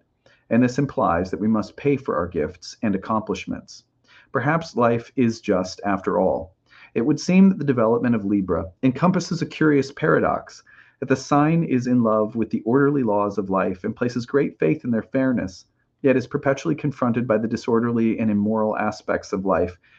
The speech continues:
which fragment and divide Libra's cherished unity. Yet in these apparently unfair vicissitudes, the footprints of a deeper and more ironic order may be tracked.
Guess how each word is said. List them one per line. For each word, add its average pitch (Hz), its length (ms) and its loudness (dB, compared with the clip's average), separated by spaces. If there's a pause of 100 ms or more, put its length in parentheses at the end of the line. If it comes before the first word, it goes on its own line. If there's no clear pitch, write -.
(140)
which 135 160 -2
fragment 127 540 0
and 104 100 0
divide 101 680 0
Libra's 95 340 -4
cherished - 480 -4
unity. 101 420 0 (1080)
Yet 170 200 4
in 170 80 4
these 165 160 2
apparently 160 480 2
unfair 143 440 4
vicissitudes, 117 680 0
the 104 80 -4
footprints - 560 -2
of 107 100 -2
a 104 40 -4
deeper 120 480 0
and 113 120 -2
more 113 220 2
ironic 113 560 0
order 117 260 2
may 90 140 0
be 85 100 -4
tracked. 82 460 -8